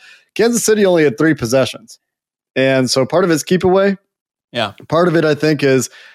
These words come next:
Speaker 1: the Bengals adjusting their pass rush plan a little bit to do a better job of containing Patrick Mahomes, better job of preventing him from creating off script. And the, the secondary,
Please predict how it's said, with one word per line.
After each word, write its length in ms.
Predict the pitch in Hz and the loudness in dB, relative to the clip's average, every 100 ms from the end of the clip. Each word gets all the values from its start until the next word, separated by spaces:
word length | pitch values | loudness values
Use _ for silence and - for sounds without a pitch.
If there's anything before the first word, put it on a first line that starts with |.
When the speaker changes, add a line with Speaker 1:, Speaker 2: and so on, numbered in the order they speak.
| _ - | _ -6
Speaker 1:
the 80 | |
Bengals 340 | 127 151 147 120 | -2 0 0 0
adjusting 480 | 117 139 139 139 127 | 0 0 0 -2 0
their 100 | 113 | 0
pass 360 | 123 131 127 | 0 0 0
rush 200 | 131 127 - | 0 -2 -2
plan 200 | 135 131 | -2 0
a 60 | |
little 220 | 123 123 | 0 0
bit 180 | 117 127 | 0 -2
to 80 | - | -2
do 100 | 120 | -4
a 60 | 110 | 0
better 240 | 120 123 | 0 0
job 220 | 117 123 | 0 -2
of 120 | 117 | -2
containing 480 | - 113 - 127 127 | -6 -6 -2 0 0
Patrick 360 | 117 127 123 - | 0 0 -2 -6
Mahomes, 480 | 110 117 123 120 101 | -4 -2 0 -2 -2
better 200 | 127 127 | 0 0
job 220 | 123 113 | 0 -2
of 120 | 92 | -8
preventing 500 | 104 107 131 127 127 | -8 -2 -2 0 0
him 260 | 131 131 123 - - _ | 0 0 -4 -12 -20 _
from 160 | 135 123 | -4 -4
creating 500 | - 123 131 135 131 | 0 0 2 2 2
off 160 | 131 | 0
script. 340 | - - 160 - | -2 -2 -2 0
And 160 | 131 | 0
the, 220 | 117 117 120 | 0 0 -2
the 80 | 123 | -4
secondary, 800 | - 214 233 139 127 120 120 | -2 0 0 0 2 2 0